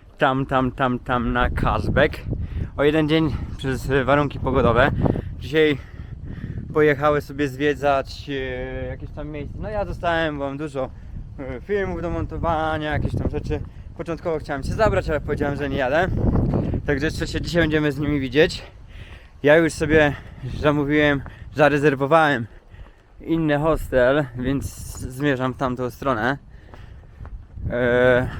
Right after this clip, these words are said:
i pewnie wybiorę się tam na spacer. O, tamto miejsce. To jest jakieś cztery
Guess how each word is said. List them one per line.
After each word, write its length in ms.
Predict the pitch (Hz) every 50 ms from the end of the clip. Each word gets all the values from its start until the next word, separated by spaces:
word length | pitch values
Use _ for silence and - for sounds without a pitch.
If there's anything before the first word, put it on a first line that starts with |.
| - - - - - - - - - - - - - - - - -
i 280 | - 220 214 226 220 185 - - - - - - - - - - - - - - - - - - - - -
pewnie 260 | 214 202 190 196 190
wybiorę 400 | 185 185 165 180 170 165 165 151
się 300 | - 156 151 147 147 131 123 - 123 123 135
tam 200 | 139 135 139 131
na 100 | 131 127
spacer. 500 | - - 135 127 123 - - 120 113 104 - - - - - - - - - -
O, 220 | - 135 143 135 - - - - - - - - - - - - -
tamto 320 | - 113 123 120 - 123 123
miejsce. 520 | 131 131 139 127 - - - 107 104 95 - - - _ - _ - _ - - - - - - - _ _ - - - - - - - - - - - - _ - - - - - - - -
To 80 | 113
jest 120 | 117 110 107
jakieś 200 | 113 98 107 -
cztery 420 | - - - 139 131 127 135 117